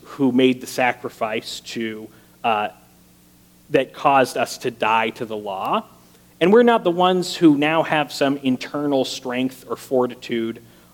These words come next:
on our own to serve or obey God. I can't just,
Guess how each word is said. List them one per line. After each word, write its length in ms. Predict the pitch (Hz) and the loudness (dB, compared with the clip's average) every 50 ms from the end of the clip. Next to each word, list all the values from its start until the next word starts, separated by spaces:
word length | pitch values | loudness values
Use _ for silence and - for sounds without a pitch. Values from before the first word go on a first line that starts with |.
| _ - | _ 2
on 180 | 147 156 156 147 | 2 4 4 6
our 220 | 135 131 127 127 | 4 4 6 6
own 380 | 127 127 123 123 120 120 120 - - - - - - _ - | 4 4 4 2 0 -2 -6 -6 -10 -16 -20 -20 -20 _ -12
to 300 | - - 139 127 120 110 | -4 0 0 2 2 0
serve 500 | - - - 160 151 147 147 147 131 - | -2 0 2 4 6 6 6 6 4 4
or 240 | 123 123 120 123 117 | 4 6 6 6 6
obey 340 | 110 147 - 113 110 110 | 4 2 2 0 0 0
God. 420 | - - 110 101 95 92 120 - - | -2 -4 -4 -4 -2 -4 -4 -4 -2
I 100 | 123 127 | -2 -2
can't 320 | - - 175 160 147 123 | -2 0 0 0 0 -2
just, 340 | - 147 131 - - - - | -2 -2 -2 -2 -4 -8 -12